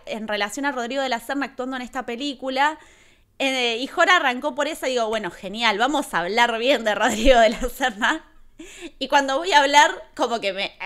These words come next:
eh, eh, me trabé. Em,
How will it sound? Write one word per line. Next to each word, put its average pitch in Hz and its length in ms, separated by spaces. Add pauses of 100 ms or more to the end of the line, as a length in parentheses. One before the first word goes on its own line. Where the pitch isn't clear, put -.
(140)
eh, 196 220
eh, 214 180 (420)
me 202 120
trabé. 240 440 (280)
Em, 196 960